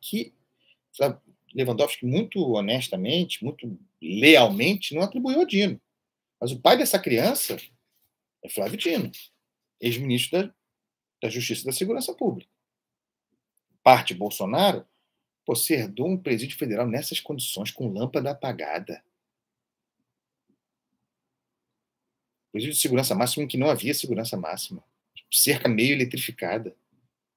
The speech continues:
Não havia inspeção nas celas. Os caras cavaram com um vergalhão tirado dentro da cela. Fizeram uma parede de papel machê. As câmeras de segurança não estavam funcionando, não todas.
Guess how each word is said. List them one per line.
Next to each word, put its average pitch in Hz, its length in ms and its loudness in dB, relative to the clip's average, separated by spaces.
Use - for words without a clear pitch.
Não 123 100 4
havia 123 180 4
inspeção 120 480 2
nas 135 240 -2
celas. 104 500 0
Os - 80 -10
caras 113 220 2
cavaram 120 560 4
com 131 100 0
um 117 40 0
vergalhão 113 320 4
tirado 117 260 2
dentro 117 180 -2
da 151 100 4
cela. 113 520 2
Fizeram 104 260 0
uma 127 80 0
parede 135 220 0
de - 40 -12
papel - 260 0
machê. 127 500 0
As - 80 0
câmeras 147 360 4
de - 280 -4
segurança 135 460 2
não 160 100 -2
estavam 139 320 0
funcionando, 120 680 -2
não 117 180 0
todas. 117 600 -4